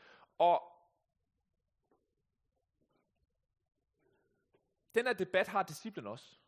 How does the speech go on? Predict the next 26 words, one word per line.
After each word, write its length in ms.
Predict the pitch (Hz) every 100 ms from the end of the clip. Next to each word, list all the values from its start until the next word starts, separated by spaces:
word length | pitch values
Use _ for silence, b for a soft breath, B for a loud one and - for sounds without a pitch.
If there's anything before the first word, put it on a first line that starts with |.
| _ _ _ _ _ _ _ _ _ _ _ _ _ _ _ b b b
De 80 | 196
snakker 460 | - 220 226 240
helt 500 | 170 - 262 247 185
konkret 540 | - 143 - 220 202 151
om, 140 | 147 147
hvem 420 | 113 120 190 208 -
af 60 |
de 100 | 131
tolv, 360 | 127 - 170 147 -
der 60 | 110
er 60 |
størst. 600 | 101 - 107 110 - - _ _ _ _ _ _ _ _ _ _ _ _ _ _ _ _ _ _ _ _ _ _ B B B B
Og 100 | -
når 140 | 170 165
vi 120 | 165
læser 480 | 170 185 262 170 131
det 120 | 143
her, 120 | 139
så 200 | - 147 -
er 100 | 170
det 140 | 175
jo 100 | 143
lidt 400 | 117 113 170 180
latterligt. 680 | 104 101 - - - - - _ _ _ _ _ _ _ _ _ _ _ _ _ _ -
Altså, 280 | 113 -
hallo. 500 | 101 - 156 165 107